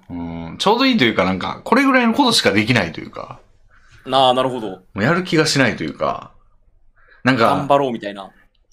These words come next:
Speaker 1: 一応下中さんもそのなんか、ゲームチョイスとかはちょっと配信のこと考えたりしてるでしょ。
Speaker 2: は、はい。
Speaker 1: で、まあ、うーん、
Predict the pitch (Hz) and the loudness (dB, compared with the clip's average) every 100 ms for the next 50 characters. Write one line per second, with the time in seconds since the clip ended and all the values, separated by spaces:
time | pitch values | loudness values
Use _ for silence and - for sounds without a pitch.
0 | 220 254 311 294 330 269 294 180 131 113 | -2 2 2 2 2 2 2 2 2 4
1 | 117 120 113 107 120 92 87 - _ _ | 2 4 2 2 2 0 -2 -6 _ _
2 | - 165 240 240 233 220 180 - 101 95 | -2 2 2 2 2 2 0 0 2 2
3 | - 117 107 117 127 120 127 120 120 - | 0 0 2 2 2 2 2 2 -2 -8
4 | - _ 113 113 98 92 110 113 - 90 | -18 _ -2 0 0 0 2 2 2 0
5 | - 113 104 - 78 57 - _ _ _ | 0 2 0 -2 -6 -10 -14 _ _ _
6 | - 120 120 127 127 104 90 - - - | -12 -2 0 4 4 4 -2 -16 -20 -20
7 | _ _ _ _ _ _ _ 120 123 123 | _ _ _ _ _ _ _ 0 2 4
8 | 123 120 120 113 117 139 98 - - _ | 4 2 2 0 0 0 0 -4 -10 _
9 | _ _ _ _ _ _ - - 107 107 | _ _ _ _ _ _ -20 -4 2 4
10 | 107 104 101 98 92 - | 4 2 0 -4 -8 -12